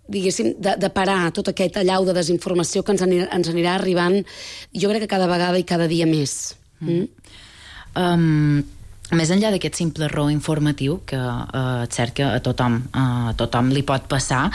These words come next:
Speaker 2: eh, en el món periodístic és una, és una constant, però sempre hi ha manera d'esmenar-los, no? De, de, de, de intentar corregir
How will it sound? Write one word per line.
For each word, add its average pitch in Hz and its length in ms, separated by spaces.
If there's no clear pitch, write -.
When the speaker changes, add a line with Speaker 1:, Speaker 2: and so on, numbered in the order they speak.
Speaker 2:
eh, 131 480
en 127 160
el 123 160
món 135 140
periodístic 135 560
és 131 100
una, 123 560
és 123 80
una 143 160
constant, 151 480
però 165 100
sempre 139 280
hi - 20
ha 139 60
manera 143 340
d'esmenar-los, 147 760
no? 165 200
De, 147 180
de, 139 220
de, 131 800
de 143 200
intentar 156 380
corregir 160 560